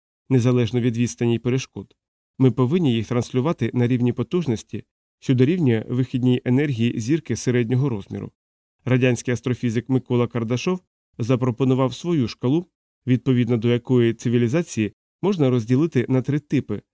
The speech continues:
відповідно до величини енергії, яку вони можуть спрямувати на досягнення певної мети, наприклад, комунікаційної. Цивілізація першого типу може акумулювати енергію,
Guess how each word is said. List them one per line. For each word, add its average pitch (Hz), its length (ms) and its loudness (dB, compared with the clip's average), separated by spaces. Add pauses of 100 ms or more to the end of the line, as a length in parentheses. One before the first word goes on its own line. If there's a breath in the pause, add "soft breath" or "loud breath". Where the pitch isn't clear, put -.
(220)
відповідно 123 560 2
до 123 240 -2
величини 127 460 2
енергії, 113 500 -2 (280)
яку 127 240 -2
вони 123 180 2
можуть 117 240 0
спрямувати 123 640 0 (300)
на 127 80 0
досягнення 123 560 0
певної 123 420 0
мети, 139 360 -6 (300)
наприклад, 120 420 -4
комунікаційної. 113 840 -4 (520)
Цивілізація 127 640 0
першого 127 440 -2
типу 110 400 -6 (160)
може 160 260 0
акумулювати 131 680 0
енергію, 127 460 -2